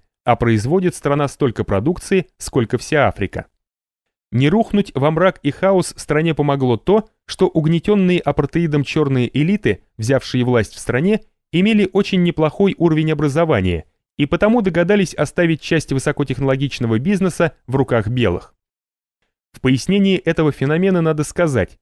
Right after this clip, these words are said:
что при ужасном апартеиде колледжи юар готовили каждый год в три раза больше чернокожих учеников, чем вся Африка вместе взятая. А относительное число автовладельцев среди южноафриканских негров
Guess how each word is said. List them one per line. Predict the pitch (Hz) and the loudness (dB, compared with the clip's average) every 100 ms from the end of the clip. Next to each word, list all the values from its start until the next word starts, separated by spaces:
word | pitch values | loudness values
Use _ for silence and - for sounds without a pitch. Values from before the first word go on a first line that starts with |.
| _ - | _ -12
что | - 170 | -4 0
при | 190 | 2
ужасном | 185 208 - 180 - | 2 2 0 -2 0
апартеиде | 143 147 - 208 180 185 - _ | -2 -2 0 0 2 -2 -4 _
колледжи | 180 180 147 120 127 | 0 2 2 0 0
юар | 131 190 185 | 2 2 2
готовили | 135 135 170 156 | -2 0 0 0
каждый | 143 147 120 131 | 0 -2 -2 -2
год | 165 196 | 0 -2
в | - - | -6 -6
три | 180 190 | -2 2
раза | 147 123 | 2 0
больше | 131 139 - 131 | 0 0 -2 -4
чернокожих | 131 131 131 135 110 - | -4 -4 -2 -2 -2 -4
учеников, | 107 113 127 226 - _ _ | -4 -4 0 0 -2 _ _
чем | - 139 120 | -6 -4 -2
вся | - 208 | 0 0
Африка | - 143 143 143 127 | 0 -2 -2 -2 -2
вместе | 104 107 - 120 | 0 -2 -2 -4
взятая. | 110 101 - - - _ _ _ _ _ _ _ _ _ _ - | -2 -2 -4 -10 -14 _ _ _ _ _ _ _ _ _ _ -2
А | 123 | 0
относительное | 123 160 - 220 202 185 180 | 0 -2 -2 0 2 2 0
число | - 156 190 175 | -2 -2 0 0
автовладельцев | - 151 151 160 175 147 | 0 0 0 0 -2 -4
среди | - 156 151 | -4 -2 0
южноафриканских | 151 139 139 151 143 135 - 113 120 | -2 0 -2 -2 -4 -4 -4 -4 -2
негров | 165 196 208 | -2 0 -2